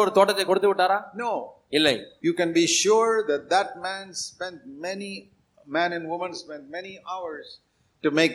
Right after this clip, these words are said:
Speaker 2: that garden a beautiful garden.
Speaker 1: முதல் வீட்டிலே உள்ள அந்த த-, அந்த கணவனும் மனைவியும் அருமையான ஒரு தோட்டத்தை உண்டாக்குவதற்கு அநேக மணி நேரங்கள் பிரயாசமிட்டு, பிரயாசம் எடுத்து அதிலே பயிரிட்டிருக்கிறார்கள்.
Speaker 2: These are a picture of two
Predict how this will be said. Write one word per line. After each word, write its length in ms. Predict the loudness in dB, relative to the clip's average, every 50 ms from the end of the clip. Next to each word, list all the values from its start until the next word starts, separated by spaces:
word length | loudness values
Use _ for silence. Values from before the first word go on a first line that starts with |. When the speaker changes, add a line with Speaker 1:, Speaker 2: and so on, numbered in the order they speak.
| 4 4
Speaker 2:
that 120 | 4 4 4 4
garden 280 | 4 4 6 4 2 2 0
a 40 | 0 2
beautiful 300 | 2 4 4 2 0 -2 0 2
garden. 200 | 2 2 2 2 2 2
Speaker 1:
முதல் 200 | 4 4 2 2
வீட்டிலே 260 | 0 0 0 0 2 2 2 2
உள்ள 140 | 2 4 4 4 4 4 2 0 -2 -2
அந்த 140 | -2 -2 -2 0 0
த-, 100 | 0 2 0
அந்த 140 | 0 -2 -2 -2 -2 -2
கணவனும் 360 | 0 2 4 4 4 2 2 2
மனைவியும் 400 | 2 2 2 0 0 -2 -2 -6 -12 _ _ _ _ -4 -2
அருமையான 500 | 0 2 4 4 6 6 6 6 6 6 6 4
ஒரு 100 | 4 4 4
தோட்டத்தை 280 | 4 2 2 2 0 0
உண்டாக்குவதற்கு 580 | 2 2 2 2 2 2 0 0 0 0 0 2
அநேக 360 | 2 2 2 2 2 0 0 0 2
மணி 140 | 2 2 2 2
நேரங்கள் 300 | 0 0 0 -2 -4 -2 -2
பிரயாசமிட்டு, 640 | 0 2 2 2 2 0 -4 -6 -6 -6 -6 -8 -8 -8 -10 _ _ _ _ _
பிரயாசம் 420 | 0 2 4 4 4 4 2 0 0
எடுத்து 220 | 0 -2 -2 0 2
அதிலே 160 | 2 2 2 2 2
பயிரிட்டிருக்கிறார்கள். 640 | 2 2 2 0 -2 -4 -4 -2 -2 -4 -4 -6 -12 -8
Speaker 2:
These 140 | -4 -2 0
are 80 | 0 0
a 60 | 0 -2
picture 220 | -2 -2 -4 -4
of 60 | -4 -4 -6
two 100 | -6